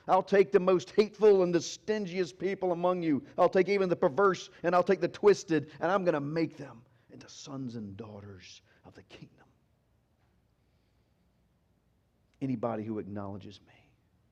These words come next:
I will acknowledge before my Father in heaven. He's taking all the applicants.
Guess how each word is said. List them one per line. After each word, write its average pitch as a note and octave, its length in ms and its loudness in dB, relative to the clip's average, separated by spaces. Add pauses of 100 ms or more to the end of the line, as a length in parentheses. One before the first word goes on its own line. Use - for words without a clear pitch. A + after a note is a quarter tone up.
(1300)
I G2+ 60 -14
will G2+ 140 -10
acknowledge F#2+ 680 -16 (1500)
before - 200 -12
my F2+ 100 -12
Father F#2 380 -12
in F2 60 -20
heaven. - 280 -20 (2500)
He's - 80 -20
taking G#2 240 -8
all C#3 140 0
the A#2 100 -4
applicants. - 640 -18